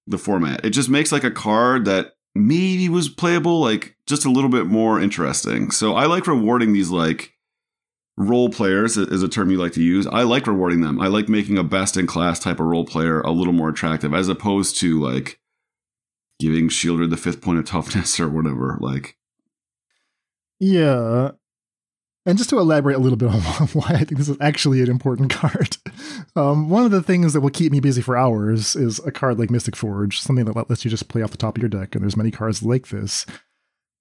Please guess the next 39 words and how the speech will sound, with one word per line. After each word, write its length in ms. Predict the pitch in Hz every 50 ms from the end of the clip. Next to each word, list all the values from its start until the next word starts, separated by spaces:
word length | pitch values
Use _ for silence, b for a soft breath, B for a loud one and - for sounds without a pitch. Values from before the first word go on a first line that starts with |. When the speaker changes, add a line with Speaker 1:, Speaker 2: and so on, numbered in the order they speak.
| _ _ -
Speaker 2:
You 160 | - 147 135
pair 260 | - - - 185 180 165
that 180 | 160 156 151 143
with 100 | 135 127
a 80 | 123 -
c-, 80 | - - _ _ _ _ -
mana 320 | 117 117 131 131 131 131
engine 300 | - 131 127 127 123 120
of 80 | 120 -
some 200 | - - 113 110 104
kind, 600 | - - 143 147 147 147 143 143 143 135 135 - _ _ _ _ _ _ -
maybe 200 | 117 117 107 107
a 60 | 107
cost 380 | - - - 123 123 117 - -
reducer, 500 | 120 120 117 113 - 120 117 113 113 110
and 320 | - - 117 113 107 107
you 80 | 110 117
can 220 | - 123 117 120 - _ _ -
talk 240 | - - 165 156 -
yourself 240 | 151 - - 135 -
into 100 | 127 120
a 20 |
scenario 400 | 113 - 123 123 120 117 113 113
in 80 | 110 107
which 180 | 113 110 - -
the 140 | - 123
only 140 | 127 135 127 -
thing 140 | 120 117
holding 260 | 98 113 120 110 117 113
you 100 | 107 107
back 400 | 98 120 113 107 104 - - -
is 180 | 117 101 98
a 100 | 110 110
glut 260 | 98 104 113 117 113
of 100 | 107 -
lands 340 | 110 107 104 104 104 101 -
on 60 | 113 117
the 80 | 113
top. 420 | - - - - 62 67 - -